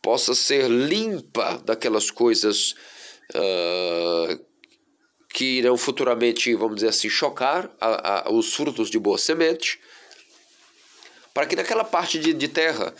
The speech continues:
quando o tempo vier, um jardim possa ser plantado e florescer.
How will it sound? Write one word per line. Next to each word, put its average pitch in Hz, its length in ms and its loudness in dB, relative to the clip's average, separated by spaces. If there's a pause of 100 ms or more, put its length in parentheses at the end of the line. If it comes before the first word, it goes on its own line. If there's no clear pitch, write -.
(220)
quando 156 160 2
o 170 60 4
tempo 170 280 -2
vier, 127 460 2 (1200)
um 175 100 2
jardim 220 600 0 (380)
possa 135 320 0
ser 123 160 0
plantado 139 680 0
e 240 140 0
florescer. 120 680 0